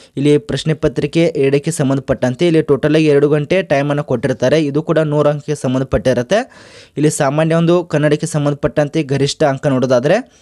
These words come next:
ಇಲ್ಲಿ ಮೂವತ್ತೈದು ಅಂಕಗಳು ಇರುತ್ತೆ. ಸಾಮಾನ್ಯ ಇಂಗ್ಲೀಷಿಗೆ ಸಂಬಂಧಪಟ್ಟಂತೆ ಇಲ್ಲಿ ಗರಿಷ್ಠ ಅಂಕಗಳು ಮೂವತ್ತೈದು ಇರುತ್ತೆ. ಕಂಪ್ಯೂಟರ್ ಜ್ಞಾನಕ್ಕೆ ಸಂಬಂಧಪಟ್ಟಂತೆ ಮೂವತ್ತು ಅಂಕಗಳು ಇರುತ್ತೆ. ಇದನ್ನ ಹೊರತುಪಡಿಸಿ ಸ್ಪರ್ಧಾತ್ಮಕ ಪರೀಕ್ಷೆ ಕೇಂದ್ರಕ್ಕೆ ಸಂಬಂಧಪಟ್ಟಂತೆ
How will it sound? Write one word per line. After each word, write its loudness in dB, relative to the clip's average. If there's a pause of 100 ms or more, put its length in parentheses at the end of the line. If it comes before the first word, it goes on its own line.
(380)
ಇಲ್ಲಿ 2
ಮೂವತ್ತೈದು 2
ಅಂಕಗಳು 2
ಇರುತ್ತೆ. 0
ಸಾಮಾನ್ಯ 0
ಇಂಗ್ಲೀಷಿಗೆ -4
ಸಂಬಂಧಪಟ್ಟಂತೆ -2 (580)
ಇಲ್ಲಿ 2
ಗರಿಷ್ಠ 0
ಅಂಕಗಳು 0
ಮೂವತ್ತೈದು -2
ಇರುತ್ತೆ. 0
ಕಂಪ್ಯೂಟರ್ -4
ಜ್ಞಾನಕ್ಕೆ -2
ಸಂಬಂಧಪಟ್ಟಂತೆ -2
ಮೂವತ್ತು 0
ಅಂಕಗಳು 0
ಇರುತ್ತೆ. 2 (540)
ಇದನ್ನ 0 (100)
ಹೊರತುಪಡಿಸಿ -2
ಸ್ಪರ್ಧಾತ್ಮಕ -2
ಪರೀಕ್ಷೆ -2
ಕೇಂದ್ರಕ್ಕೆ -2
ಸಂಬಂಧಪಟ್ಟಂತೆ -2